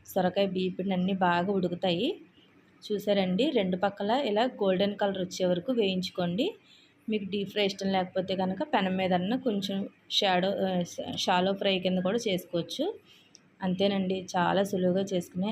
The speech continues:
ఆనపకాయ వడలు రెడీ అయిపోయాయి. నేనైతే మినపప్పు పచ్చడితో నాకు నచ్చుతుందండి.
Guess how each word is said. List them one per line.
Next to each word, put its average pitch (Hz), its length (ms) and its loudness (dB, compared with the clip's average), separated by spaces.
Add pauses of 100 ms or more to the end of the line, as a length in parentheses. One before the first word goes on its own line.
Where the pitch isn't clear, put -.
ఆనపకాయ 180 420 0
వడలు 180 320 0
రెడీ 180 240 0
అయిపోయాయి. 175 580 0 (540)
నేనైతే 190 440 0
మినపప్పు 202 500 0
పచ్చడితో 185 460 -4 (760)
నాకు 202 200 -2
నచ్చుతుందండి. 180 680 -2